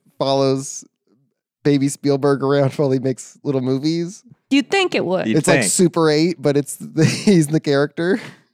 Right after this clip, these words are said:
Speaker 3: You'd think it's
Speaker 2: You'd
Speaker 3: about
Speaker 2: think
Speaker 3: that.
Speaker 2: it would be about his love of movies.
Speaker 3: It's about his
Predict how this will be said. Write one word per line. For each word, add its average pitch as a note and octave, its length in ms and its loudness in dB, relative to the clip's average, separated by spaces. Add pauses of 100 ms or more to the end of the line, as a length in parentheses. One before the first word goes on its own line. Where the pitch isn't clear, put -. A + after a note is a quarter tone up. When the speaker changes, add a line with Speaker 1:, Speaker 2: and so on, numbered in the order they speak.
(140)
Speaker 3:
You'd G#2 160 -10
think G#2+ 360 -2
it's - 100 -4
Speaker 2:
You'd C4 120 2
Speaker 3:
about - 80 -6
Speaker 2:
think A#3+ 220 0
Speaker 3:
that. - 200 -10
Speaker 2:
it A3+ 60 -2
would A#3+ 140 0
be A#3 100 -2
about F#3+ 440 -2
his A3 200 -4
love G3+ 160 -4
of F#3+ 80 -6
movies. F#3+ 600 -8
Speaker 3:
It's G#4 100 -20
about F#2+ 240 -6
his F#2 180 -8